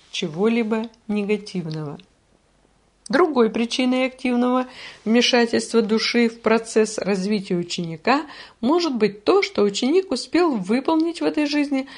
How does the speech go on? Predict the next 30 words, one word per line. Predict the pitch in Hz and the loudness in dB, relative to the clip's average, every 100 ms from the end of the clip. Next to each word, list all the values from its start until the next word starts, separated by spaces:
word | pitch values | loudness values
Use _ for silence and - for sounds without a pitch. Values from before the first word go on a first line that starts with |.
| - _ - | -20 _ -2
такой | 208 202 359 392 339 | -2 2 4 6 6
объём | 220 226 214 | 4 2 4
работы, | 208 190 190 185 165 | 2 2 0 -2 -8
что | 160 - | -6 -2
у | 190 | 0
него | 202 220 | 0 0
фактически | 277 247 - - 359 381 277 - 190 156 - - - | 0 -2 -4 2 2 2 -6 -4 -6 -6 -16 -14 -4
есть | 185 247 220 | 2 4 2
в | 196 | 2
запасе | 208 202 220 233 - 196 - _ | 0 4 2 2 -2 -4 -6 _
и | 285 311 | 4 6
время, | 285 285 277 269 269 - _ | 6 4 4 0 -2 -8 _
и | 185 214 | 0 4
возможность | 254 269 277 285 285 285 285 - - - - | 4 4 4 4 4 2 -2 -6 -20 -18 -10
достичь | 180 196 190 - - 381 427 - | -2 -2 -2 -8 2 2 2 -8
чего-то | - 233 202 269 - 339 | 0 2 4 2 2 0
большего, | 311 262 254 240 - 240 233 240 - _ | 0 4 4 4 2 4 4 0 -8 _
чем | - 214 | 0 0
то, | 196 285 | 2 0
что | 359 320 | 2 -2
было | 233 202 196 | 0 0 2
изначально | 190 190 196 226 254 262 | 0 0 2 2 2 -2
предопределено. | 190 202 202 208 208 202 220 233 226 180 160 _ _ - - _ | -2 0 0 -2 -4 -2 2 2 2 0 -4 _ _ -20 -20 _
В | 170 196 | -2 0
этом | 233 320 339 | 2 2 -2
случае | - 233 - 196 | -2 -2 0 -6
душа | 160 180 - 302 | -6 -6 0 0
тоже | - - 269 233 233 | 0 4 4 4 2
может | 226 214 214 | 2 0 0
послать | 208 208 220 190 190 | 0 2 0 0 -2